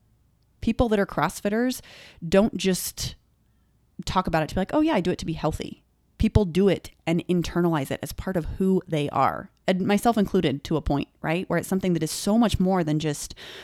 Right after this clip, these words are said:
what I do to stay lean or what I do to,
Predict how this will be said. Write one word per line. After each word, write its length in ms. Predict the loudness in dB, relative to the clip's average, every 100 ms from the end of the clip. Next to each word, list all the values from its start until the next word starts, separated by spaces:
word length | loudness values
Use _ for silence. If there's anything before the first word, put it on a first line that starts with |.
| -20 -6
what 140 | 0 2
I 120 | 2
do 280 | 2 2 2
to 460 | -2 -2 0 -2
stay 400 | -4 -2 0 2
lean 400 | 4 4 6 4
or 180 | 2 0
what 200 | 0 0
I 100 | 0
do 500 | 0 0 2 0 -2
to, 720 | -4 -4 -2 -2 -2 -2